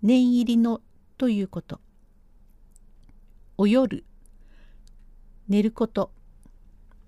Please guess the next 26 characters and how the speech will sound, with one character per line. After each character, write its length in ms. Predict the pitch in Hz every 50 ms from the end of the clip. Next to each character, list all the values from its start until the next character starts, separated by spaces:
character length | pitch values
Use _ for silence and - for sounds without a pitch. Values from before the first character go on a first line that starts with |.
| - - - - - - - - - - - - - - - - - - - - - - - - - - -
御 140 | - 269
殿 280 | - - 294 254 220 190
で 120 | 170 175
は、 240 | 165 160 143 139 - - - - - -
お 100 | - 196
世 100 | 196 233
詰 260 | 254 220 247 240 247 240
め 20 |
の 120 | 233 240
方 260 | - - 240 - 240 226
々 280 | 220 208 - - 175 170
は、 200 | 170 165 165 - - - - _ _ _ _ _
次 200 | - - - 160
第 300 | 208 226 233 247 240 226
次 160 | - 233 208
第 240 | 226 226 226 220 208
に 140 | 208 208
お 80 | - 185
疲 300 | 175 - - - - 262
れ 100 | 269 269
で 100 | 247 262
ご 140 | 233 254 233
ざ 160 | - 226 226
い 80 | 220 214
ま 140 | 208 208 214
す。 260 | - - - -